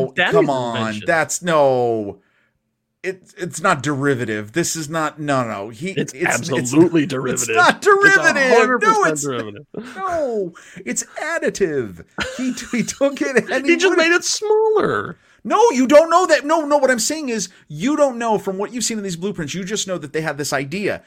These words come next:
Speaker 2: You
Speaker 1: Yes.
Speaker 2: don't know that the idea actually was built and was actually made.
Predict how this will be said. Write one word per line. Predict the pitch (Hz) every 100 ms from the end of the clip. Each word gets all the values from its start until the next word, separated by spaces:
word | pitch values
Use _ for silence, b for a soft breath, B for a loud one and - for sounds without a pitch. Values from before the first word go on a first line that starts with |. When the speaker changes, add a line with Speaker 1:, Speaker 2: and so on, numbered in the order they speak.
| b
Speaker 2:
You | - 131
Speaker 1:
Yes. |
Speaker 2:
don't | 131 185 202
know | 190
that | 147
the | 170
idea | 156 147 165
actually | 139 143 147
was | 127 123
built | 110 147 147 -
and | 139 131
was | 131 -
actually | 135 131 - 120 113
made. | 143 247 170 143 135